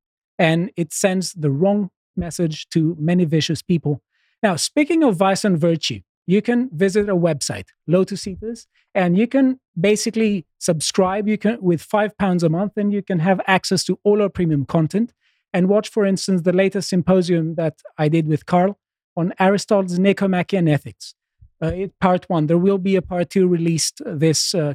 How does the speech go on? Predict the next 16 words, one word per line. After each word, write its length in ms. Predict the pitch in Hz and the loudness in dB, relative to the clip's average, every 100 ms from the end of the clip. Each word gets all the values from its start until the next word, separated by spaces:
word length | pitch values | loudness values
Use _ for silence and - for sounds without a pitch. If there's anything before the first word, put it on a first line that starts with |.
| - | -4
coming 280 | 170 160 | -4 -2
Thursday. 460 | 151 165 151 123 110 _ - | -2 0 0 -2 -10 _ -2
Now, 140 | 180 - | -2 0
if 220 | 214 - | -2 0
you 100 | 240 | -2
want 240 | 233 233 233 | 0 0 0
to 300 | 240 233 - - - - | 0 -2 -6 -14 -16 -12
h-, 120 | 302 - | -12 0
listen 380 | 190 208 - 208 | 2 2 2 0
to 120 | 208 | 0
Carl 320 | - 208 196 | 0 0 0
talking 320 | 190 202 202 208 | -2 -4 -2 -2
about 340 | 185 185 160 | 0 0 0
vice 320 | 160 190 175 | 0 2 2
and 140 | 214 185 | 0 2
virtue, 460 | 202 - 220 220 | 2 2 0 0